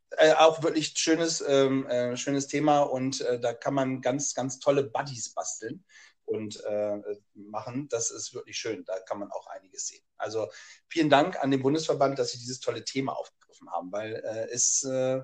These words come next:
man darf das nicht, gerade auch mit dieser WhatsApp- und Internetgeschichte und allem drum und dran, das nimmt schon, ähm, viel Platz ein, diese Mobbing-Sachen, glaub ich.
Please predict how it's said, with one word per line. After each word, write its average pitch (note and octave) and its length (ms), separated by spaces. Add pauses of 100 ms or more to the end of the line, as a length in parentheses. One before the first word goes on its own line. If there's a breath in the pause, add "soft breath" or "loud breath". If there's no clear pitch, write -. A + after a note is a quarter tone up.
man C3+ 160
darf D3+ 180
das - 180
nicht, E3+ 280
gerade D3+ 280
auch C#3 180
mit C#3+ 120
dieser C3+ 180
WhatsApp- D3 380
und C#3+ 140
Internetgeschichte C#3 720
und B2 80
allem B2+ 180
drum B2+ 160
und B2 100
dran, A#2+ 260 (600 loud breath)
das C#3 220
nimmt F#3+ 220
schon, F3+ 520
ähm, D3+ 500 (300)
viel F#3 380
Platz - 300
ein, G2 280
diese - 180
Mobbing-Sachen, F#2+ 640
glaub - 240
ich. - 140